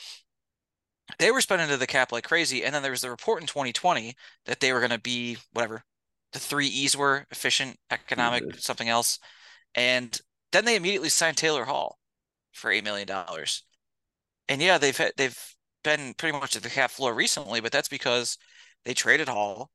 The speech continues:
Speaker 1: they traded Reinhart, they traded Eichel, they traded Ristolainen, all good trades. And it's, like, all young guys, a whole team of young guys. So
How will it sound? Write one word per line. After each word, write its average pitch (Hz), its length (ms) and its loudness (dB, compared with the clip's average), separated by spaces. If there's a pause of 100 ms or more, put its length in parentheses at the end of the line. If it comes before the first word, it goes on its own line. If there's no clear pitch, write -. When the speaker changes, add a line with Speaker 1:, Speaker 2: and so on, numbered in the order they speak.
(260)
Speaker 1:
they - 80 -8
traded 143 320 2
Reinhart, 113 400 0
they 101 60 -12
traded 143 280 -2
Eichel, 104 240 -2
they 110 80 -2
traded 123 260 -2
Ristolainen, 113 600 -2 (520)
all 123 120 4
good 113 180 -2
trades. 104 480 0 (1000)
And 120 220 2
it's, 113 140 2
like, 113 260 2 (1040)
all 139 180 6
young 139 240 2
guys, 92 600 -4 (400)
a - 60 -12
whole 147 160 2
team 160 240 0
of 139 60 0
young 139 180 2
guys. 85 520 -4 (760)
So 104 440 -4